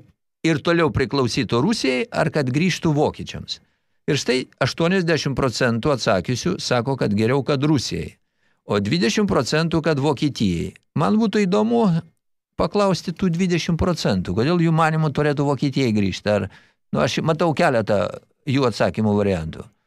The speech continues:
Kad Vokietijai priklausė ir tai būtų teisinga. Kad, sakykime, įkirsti Rusijai. Bet ar jūs įvertinat, kad... e,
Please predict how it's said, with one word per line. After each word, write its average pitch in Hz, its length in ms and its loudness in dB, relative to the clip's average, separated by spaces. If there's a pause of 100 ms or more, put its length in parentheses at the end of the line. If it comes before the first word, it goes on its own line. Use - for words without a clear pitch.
(2000)
Kad - 240 -2 (160)
Vokietijai 180 560 0
priklausė 147 640 0
ir 113 100 -4
tai 135 140 0
būtų 147 320 0
teisinga. 90 720 -2 (2500)
Kad, 156 240 2
sakykime, 170 600 2 (300)
įkirsti 208 540 0
Rusijai. 123 720 0 (1040)
Bet 139 200 2
ar 147 120 4
jūs 165 280 2
įvertinat, 156 720 2
kad... - 320 -2
e, 98 640 0